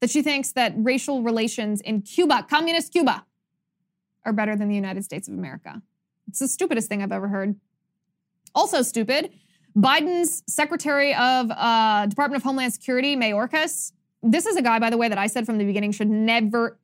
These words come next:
ever have been confirmed to this position. He is an absolute nutcase. He said in the wake, and we talked about this this week as well, um, as the Cuban people rise up against the communist dictatorship in their country at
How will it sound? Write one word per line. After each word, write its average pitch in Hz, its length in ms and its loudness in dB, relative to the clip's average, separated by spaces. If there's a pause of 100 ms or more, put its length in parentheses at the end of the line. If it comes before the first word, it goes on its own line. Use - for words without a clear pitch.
ever 240 720 2 (380)
have 254 160 2
been 240 160 2
confirmed 214 360 -2
to 214 60 -4
this 196 140 -4
position. 202 540 -4
He 226 200 -2
is 233 60 2
an 226 80 -2
absolute 240 400 -2
nutcase. 214 640 -2 (400)
He 359 160 4
said 359 240 4
in 277 160 2
the 320 60 4
wake, 247 320 0 (160)
and 269 100 2
we 311 80 4
talked 311 240 0
about 349 220 2
this 214 180 0
this 226 160 -2
week 233 160 -2
as 202 160 -2
well, 202 400 0 (340)
um, 226 460 2
as 247 380 2
the 214 180 2
Cuban 349 400 0
people 285 340 2
rise 226 440 2
up 240 180 2
against 247 240 0
the - 80 -4
communist 240 400 0
dictatorship 220 600 -2
in 226 120 -4
their 208 140 0
country 214 440 -2
at 240 180 2